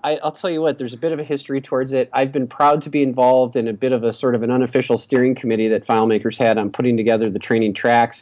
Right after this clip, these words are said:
o-, you know, over the years. And it's been an experiment. You know, there's been various things that we've tried before.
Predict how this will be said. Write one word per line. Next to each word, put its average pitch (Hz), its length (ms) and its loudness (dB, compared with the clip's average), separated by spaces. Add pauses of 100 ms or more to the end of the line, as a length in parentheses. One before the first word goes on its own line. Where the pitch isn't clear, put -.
o-, 117 180 -4
you 120 80 -2
know, 107 140 -2
over 104 220 -2
the 104 140 -2
years. 107 540 2 (440)
And 156 240 2
it's 226 140 0
been 311 120 0
an 269 80 4
experiment. 175 560 2
You 175 60 0
know, 165 180 0
there's 175 220 -2
been 170 280 -2
various 160 280 2
things 147 200 -2
that 131 100 -6
we've 131 140 -6
tried 143 400 2
before. 143 560 0